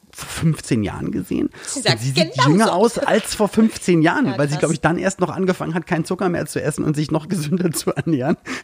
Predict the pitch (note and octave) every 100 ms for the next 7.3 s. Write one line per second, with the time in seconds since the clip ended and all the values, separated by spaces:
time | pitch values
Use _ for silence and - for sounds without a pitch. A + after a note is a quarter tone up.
0 | - D#3+ F3 D#3+ D#3 D#3+ - C#4 - D3
1 | C#3+ C3 A3 G#3 F3 D#3+ E3+ E3 E3 E3+
2 | E3 F#3 A3 F3 G#3+ F#3 F#3+ F3 C#3+ C#3
3 | G#3+ G#3+ - C4 C#4 - A3+ - G3+ -
4 | - - - - - G3+ - - A3 A#3+
5 | A3 G#3+ G#3+ G3+ G3+ G#3 G3 - G3 G3+
6 | - G#3 F#3 - E3+ G#3 F#3+ F3+ E3+ -
7 | G3 F#3 D#3+